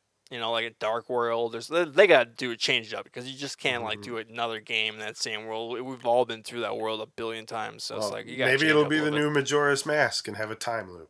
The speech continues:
Speaker 2: Actually, I'm pretty sure they didn't
Speaker 1: Mm.
Speaker 2: s-, said it does not
Speaker 1: Yeah.
Speaker 2: have a time loop, but it would make sense with all the time loops. They didn't even talk about the
Speaker 1: Uh,
Speaker 2: other time loop. There was another Xbox one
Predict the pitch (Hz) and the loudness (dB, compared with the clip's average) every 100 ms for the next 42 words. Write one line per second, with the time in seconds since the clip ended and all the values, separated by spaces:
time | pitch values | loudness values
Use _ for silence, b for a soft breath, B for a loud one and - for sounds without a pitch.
0 | - 139 - 127 120 120 127 107 107 - | 0 0 2 -2 -4 -4 -4 -6 -6 -8
1 | 98 87 - 120 101 92 107 98 117 104 | -12 -8 -6 -4 -6 -10 -8 -6 -2 -2
2 | 104 101 - 107 95 95 90 _ _ - | -2 -6 -8 -8 -10 -12 -16 _ _ -20
3 | 85 - _ B B B B B 139 165 | -18 -20 _ B B B B B 2 6
4 | 185 180 - 185 151 139 127 117 139 143 | 6 6 6 4 4 2 0 2 2 2
5 | 110 98 98 - - - 156 180 165 143 | 0 -6 -10 -8 -10 2 6 6 4 4
6 | 165 - 139 143 156 151 - 127 113 117 | 4 6 4 6 6 6 4 0 0 -2
7 | 127 127 143 143 135 147 151 151 156 160 | -4 2 4 4 4 4 8 8 8 6
8 | 160 - 135 - 135 127 117 | 4 4 2 2 0 0 -2